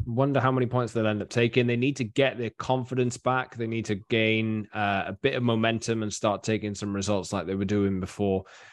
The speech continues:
football came to a halt and the international break happened, et cetera, et cetera. But,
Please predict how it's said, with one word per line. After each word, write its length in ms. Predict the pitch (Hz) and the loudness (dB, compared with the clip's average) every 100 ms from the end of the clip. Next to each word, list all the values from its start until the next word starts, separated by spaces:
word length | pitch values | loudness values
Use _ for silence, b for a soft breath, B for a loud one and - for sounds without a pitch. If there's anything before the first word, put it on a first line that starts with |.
| B | B
football 280 | - 113 104 | -4 2 2
came 200 | - 104 | 4 2
to 140 | 98 101 | 4 2
a 40 | |
halt 320 | 95 101 101 | 4 2 2
and 80 | 101 | 0
the 40 | 101 | -4
international 540 | 98 95 95 92 95 | -2 -2 -2 -2 -4
break 240 | 95 92 | -2 -2
happened, 400 | 98 92 - 95 | -2 -4 -4 -6
et 80 | 87 | -6
cetera, 300 | - 69 - | -6 -6 -6
et 80 | - | -4
cetera. 340 | - 76 - | -2 -2 -2
But, 260 | 87 95 82 | 0 0 0